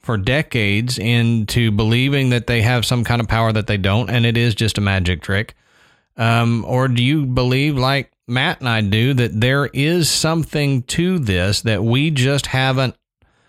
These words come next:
fully begun to understand yet? Is it, uh, uh, a, a, a, a part of physics that we haven't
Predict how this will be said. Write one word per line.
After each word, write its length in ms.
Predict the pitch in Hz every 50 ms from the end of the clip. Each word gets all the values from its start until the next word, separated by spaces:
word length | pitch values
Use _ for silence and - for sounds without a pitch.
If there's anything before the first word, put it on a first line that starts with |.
| _ _ _
fully 920 | _ _ - - - 170 170 175 175 170 160 160 160 156 156 147 131 - - _ _ _ _ _ - _ _ _ _ _ _ _ _ 123
begun 600 | 110 131 120 117 113 123 127 135 139 135 131 127 117
to 320 | - 127 123 117 110 - - _ _ _ _ _ _ _ _ _ _
understand 800 | 131 131 131 127 113 107 101 - - 127 113 101 90 87 80 80
yet? 280 | 80 71 55 - - _ -
Is 300 | 113 110 110 101 95 107
it, 360 | 113 110 110 107 - - - - _ _ _ _ _ _ _
uh, 60 | -
uh, 540 | 113 110 107 104 - - 117 113 107 104 104 104 101 - _ _ _ _ _ _ _ _ _ _ _ _ _ _ _ _ _ _ _ _
a, 40 | -
a, 840 | 110 98 - - 123 123 - - 113 139 131 127 123 120 113 107 -
a, 60 | 127 131
a 40 | 107
part 360 | - - - 165 160 139 -
of 160 | 120 117 107
physics 580 | - - - 165 165 147 143 139 117 - - -
that 160 | 135 120 101
we 220 | 120 123 127 123
haven't 720 | 107 - 127 139 139 139 135 127 123 117 - - _ -